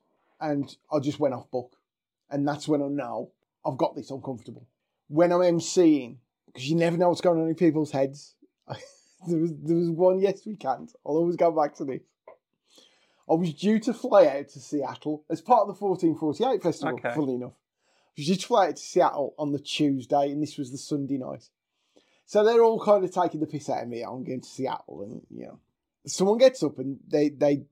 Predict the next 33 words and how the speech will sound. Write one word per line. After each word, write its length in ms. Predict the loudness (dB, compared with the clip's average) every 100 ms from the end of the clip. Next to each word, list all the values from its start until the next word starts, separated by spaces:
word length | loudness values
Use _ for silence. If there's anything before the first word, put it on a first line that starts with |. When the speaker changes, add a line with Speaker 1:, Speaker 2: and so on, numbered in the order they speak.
| _
Speaker 1:
do 140 | 4 6
a 80 |
poem 380 | 4 0 0 0
about 260 | -6 -10 -10
Cannock 320 | -14 -14 -8
Chase. 460 | -2 -2 -4 _ _ _ _ _ _ _ _ _
And 160 | -2 -2
they 60 |
said, 360 | -2 0 0 -2 _ _ _ _
"We're 100 | 2
gonna 100 | 4
do 100 | 2
a 40 |
poem 280 | 2 4 4
about 240 | 4 0 0
a 40 |
place 240 | -6 -6
that's 140 | -8 -4
much 360 | 0 0 0
better 180 | 2 2
than 160 | 0 -10
Seattle." 360 | -10 -10 -12 -18 _ _ _
Does 160 | -14 -12
this 80 |
poem 220 | -8 -8 -8
about 180 | -10
Cannock 240 | -12 -16 -8
Chase. 420 | -2 -2 -4 -12 _ -8
And 120 | 0
then 80 | 4
I 140 | 6
went 180 | 6 4
up 200 | 2